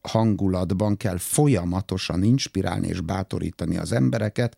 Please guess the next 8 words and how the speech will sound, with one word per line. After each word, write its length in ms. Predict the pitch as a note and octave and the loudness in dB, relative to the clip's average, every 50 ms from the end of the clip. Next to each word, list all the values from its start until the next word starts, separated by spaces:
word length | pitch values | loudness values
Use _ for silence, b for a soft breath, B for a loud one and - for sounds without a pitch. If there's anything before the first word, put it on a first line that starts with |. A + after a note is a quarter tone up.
| B B B B B B B B B B B B | B B B B B B B B B B B B
meg 120 | - D#3 - | 0 2 2
hát 160 | - E3 - | 0 0 2
néha 220 | F#3 F3+ D#3+ C3+ C#3+ | 2 4 4 4 4
mondok 400 | D3+ D#3+ E3 D#3 A#2+ A2+ - - | 4 4 4 4 2 0 0 0
nekik 300 | A#2+ G#2+ - G#2 - - | -2 -2 -2 -2 0 2
olyanokat, 720 | A#2+ B2+ A2+ F#2 F#2 F2+ F#2+ F#2 - F#2 F2+ F#2+ - - | 2 4 2 2 2 0 0 0 0 0 0 0 0 0
amik, 360 | G2+ F#2+ F#2 F#2 F2+ - - - _ _ _ _ _ _ _ _ _ _ _ _ _ _ | 0 2 2 0 0 -4 -10 -20 _ _ _ _ _ _ _ _ _ _ _ _ _ _
öm, 680 | - - F#2 F#2 F#2 F#2 F#2 F#2+ F#2 F#2 G2 G2 - | -2 0 0 0 0 2 2 2 2 0 -2 -4 -8